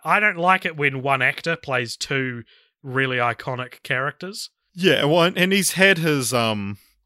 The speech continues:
Speaker 2: his James Bond moment in, um, Mission Impossible Fallout.
Speaker 1: That's true. Yeah, yeah, yeah.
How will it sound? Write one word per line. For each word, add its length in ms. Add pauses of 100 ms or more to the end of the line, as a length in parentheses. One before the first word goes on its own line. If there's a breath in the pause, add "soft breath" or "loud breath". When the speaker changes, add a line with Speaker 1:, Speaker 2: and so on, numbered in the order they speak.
Speaker 2:
his 320
James 340
Bond 300
moment 460
in, 240
um, 400 (280)
Mission 240
Impossible 300
Fallout. 320
Speaker 1:
That's 120
true. 380
Yeah, 180
yeah, 180 (320)
yeah. 140